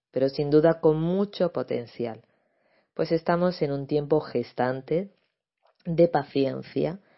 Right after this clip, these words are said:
que nos pide mucha observación y reconocimiento de lo que va siendo a través de nosotras, nosotros.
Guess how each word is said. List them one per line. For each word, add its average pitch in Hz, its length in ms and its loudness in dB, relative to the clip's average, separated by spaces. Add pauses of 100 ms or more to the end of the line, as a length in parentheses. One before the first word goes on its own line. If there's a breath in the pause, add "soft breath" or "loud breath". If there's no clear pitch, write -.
(320 soft breath)
que 156 80 2
nos 147 180 0
pide 151 240 4
mucha 147 360 2
observación 135 580 0
y 175 80 2
reconocimiento 147 880 0
de 147 140 4
lo 131 140 0
que 139 120 0
va 135 160 2
siendo 165 640 -2
a 131 100 -4
través 127 320 -2
de 123 140 -6
nosotras, 135 760 -6 (200)
nosotros. - 880 -12